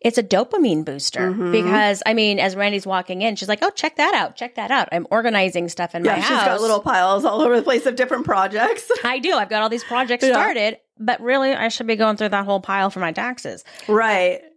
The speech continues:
Speaker 2: 'Cause that's important. And it's like, on the business side of things too, 'cause I,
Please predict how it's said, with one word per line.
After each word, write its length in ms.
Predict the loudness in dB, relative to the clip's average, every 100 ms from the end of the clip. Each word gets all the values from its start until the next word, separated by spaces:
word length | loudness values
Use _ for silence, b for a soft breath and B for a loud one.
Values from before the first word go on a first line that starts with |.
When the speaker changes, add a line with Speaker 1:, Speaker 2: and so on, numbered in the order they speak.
| -6 -2
Speaker 2:
'Cause 200 | 0 0
that's 360 | 0 0 -2
important. 540 | -8 -4 -2 -2 -4 0
And 160 | 2
it's 160 | 2 2
like, 340 | 2 2 -2 -12 -8
on 340 | 0 2 2
the 80 | 0
business 300 | 0 0 2
side 200 | 2 2
of 120 | 0
things 320 | 0 -2 -4 -4
too, 640 | 0 2 4 4 4 2
'cause 300 | 0 0 0
I, 220 | -2 -2